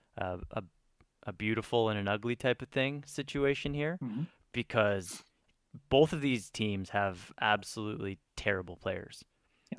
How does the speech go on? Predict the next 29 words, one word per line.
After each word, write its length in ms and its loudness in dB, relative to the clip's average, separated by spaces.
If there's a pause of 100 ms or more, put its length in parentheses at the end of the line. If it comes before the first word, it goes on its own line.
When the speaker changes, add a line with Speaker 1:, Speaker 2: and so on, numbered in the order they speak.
Speaker 1:
And 160 6
even 240 6
some 220 6
of 60 0
their 120 2
studs 380 2
have 100 -2
been 160 -2
inconsistent. 580 -8
Like, 140 -6
Tyreek 320 2
struggled 380 2
for 180 -2
kind 180 0
of 80 -6
two 140 -4
weeks. 240 -4 (260)
Kelsey's 480 -6
put 260 -4
up 220 -2
bad 320 2
games. 420 -2
Brady 420 -6
put 220 -2
up 140 -2
a 40 -4
stinker 460 -2
last 440 -4
week. 300 -6